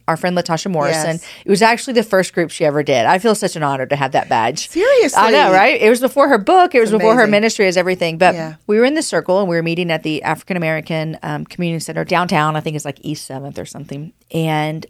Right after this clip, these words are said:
Speaker 1: one of the gatherings, Latasha had everyone go around and talk about a time in their life where they had experienced racism or prejudiceness.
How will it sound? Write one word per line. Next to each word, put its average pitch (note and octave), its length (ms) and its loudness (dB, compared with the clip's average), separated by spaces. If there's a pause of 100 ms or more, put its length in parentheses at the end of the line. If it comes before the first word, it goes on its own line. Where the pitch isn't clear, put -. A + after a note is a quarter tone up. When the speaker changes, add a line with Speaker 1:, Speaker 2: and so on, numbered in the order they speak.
(160)
Speaker 1:
one D#3+ 420 -4
of E3+ 80 0
the F#3 80 2
gatherings, F3 1000 -2 (420)
Latasha D#3+ 340 -4
had D#3+ 160 -2
everyone E3 300 0
go E3 100 -2
around C#3 460 -2
and C#3+ 120 -8
talk - 280 -10
about D#3+ 200 -2
a E3 60 -6
time D3+ 300 -8
in D3 80 -8
their D3 120 -6
life B2 380 -6 (400)
where D#3+ 140 -4
they D#3 100 2
had D#3 160 0
experienced C#3+ 920 -6
racism C#3 580 -6
or C3 80 -6
prejudiceness. - 920 -10